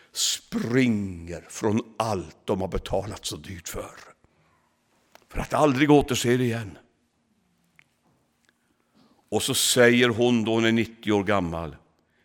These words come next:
"Ja, min syster brukar säga, vi trodde att längtan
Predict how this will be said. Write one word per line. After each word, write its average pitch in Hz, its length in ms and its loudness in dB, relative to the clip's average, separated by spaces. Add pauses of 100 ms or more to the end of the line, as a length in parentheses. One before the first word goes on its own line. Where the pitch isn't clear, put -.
(500)
"Ja, 110 320 8
min 131 180 6
syster - 500 -2
brukar 120 320 -2
säga, 110 480 2
vi 110 120 -2
trodde 123 560 -6 (400)
att 117 200 0
längtan 120 760 0